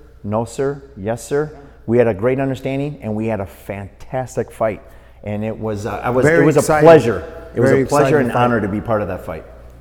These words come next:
Speaker 2: Yes, very. So since you brought it up, wha-, wha-, what's the, what's, what's your instructions prior to the fight? When you go in there, what's it all about, in your opinion?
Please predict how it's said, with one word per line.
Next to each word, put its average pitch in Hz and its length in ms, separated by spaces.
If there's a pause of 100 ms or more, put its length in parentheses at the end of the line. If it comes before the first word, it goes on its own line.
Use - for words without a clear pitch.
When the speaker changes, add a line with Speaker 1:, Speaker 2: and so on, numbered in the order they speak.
(100)
Speaker 2:
Yes, 113 340
very. 127 320 (560)
So 156 260
since 208 300
you 233 60
brought 175 260
it 160 100
up, - 420 (960)
wha-, 170 180
wha-, 190 200
what's 214 320
the, 190 260 (340)
what's, 170 320
what's 190 300
your 220 100
instructions 170 640
prior 151 420
to 131 100
the 120 80
fight? 123 340
When 127 160
you 131 60
go 151 200
in 151 80
there, 143 160 (400)
what's 156 220
it 180 60
all 165 160
about, 117 380
in 139 120
your 147 140
opinion? 135 460